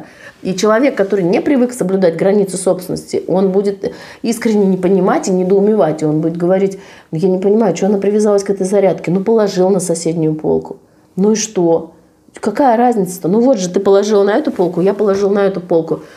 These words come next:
Но это моя зарядка, я хочу ей пользоваться, я хочу находить её на той же полке, где я её положила». То есть это, казалось бы, моё неотъемлемое право, да? Но тот человек, он хочет нарушать границы, э, вот этой территории, да?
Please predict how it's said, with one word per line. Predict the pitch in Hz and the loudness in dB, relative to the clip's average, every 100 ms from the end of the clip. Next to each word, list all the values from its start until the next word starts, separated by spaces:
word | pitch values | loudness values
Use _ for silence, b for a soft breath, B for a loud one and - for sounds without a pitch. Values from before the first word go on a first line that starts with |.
| B - | B -2
Но | 202 277 | 2 2
это | 269 | 2
моя | 226 214 233 285 285 | 0 2 2 2 0
зарядка, | 233 202 226 247 262 262 - | 0 0 2 2 0 -2 -2
я | 170 190 277 | 0 2 0
хочу | 311 311 285 | -2 -2 0
ей | 269 | 0
пользоваться, | 254 269 208 - | 0 0 0 0
я | 165 | 0
хочу | 214 208 277 | 0 0 0
находить | 220 202 214 311 226 | 2 0 0 0 0
её | 202 | 2
на | 180 | 0
той | - 254 | 2 2
же | 196 180 | 2 -2
полке, | 180 294 403 392 - - B B B | 0 2 2 0 -4 -4 B B B
где | 175 170 180 | -4 0 2
я | 247 | 2
её | 254 262 | 2 0
положила». | 254 262 262 254 170 | 2 2 2 2 2
То | - | 0
есть | 151 156 | -4 -4
это, | 160 | -6
казалось | 170 190 190 156 160 | -4 -2 0 0 -2
бы, | 156 | -2
моё | 151 160 | 0 0
неотъемлемое | 220 208 208 214 202 180 175 | 0 0 -2 0 0 0 -2
право, | 180 175 165 - | -2 -2 -4 -4
да? | 175 247 B B B | -4 -6 B B B
Но | 175 208 | -2 0
тот | 302 311 | 0 0
человек, | 285 220 190 175 | 2 2 2 0
он | 180 | 0
хочет | 240 - 202 | -2 -2 -2
нарушать | 202 240 - 247 - - | -2 -2 0 0 0 -2
границы, | 170 170 151 - - - | -2 0 -2 -6 -16 -8
э, | 160 | -6
вот | 156 143 | -4 -4
этой | - - - | -6 -6 -6
территории, | - 180 196 170 151 175 | 0 0 2 0 0 -2
да? | 180 226 | -2 -2